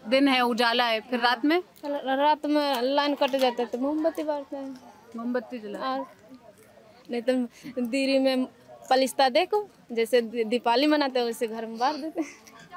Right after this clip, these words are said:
Speaker 1: दिया जलाते हैं।
Speaker 2: दिया जलाते हैं।
Speaker 1: उसी में ही खाना भी बनाते हैं?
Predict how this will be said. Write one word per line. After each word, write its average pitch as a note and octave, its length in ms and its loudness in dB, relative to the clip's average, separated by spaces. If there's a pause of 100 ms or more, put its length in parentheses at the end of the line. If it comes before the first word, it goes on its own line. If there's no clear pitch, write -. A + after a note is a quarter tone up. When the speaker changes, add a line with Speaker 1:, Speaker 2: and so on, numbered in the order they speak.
(420)
Speaker 1:
दिया A#3 220 2
जलाते G#3 360 -2
हैं। A#3+ 100 -4
Speaker 2:
दिया A#3 260 2
जलाते A3+ 380 -4
हैं। - 420 -16 (300)
Speaker 1:
उसी - 260 -6
में C#4+ 100 0
ही C#4 60 -2
खाना B3 280 0
भी B3+ 120 -6
बनाते G#3 380 -8
हैं? G3 80 -18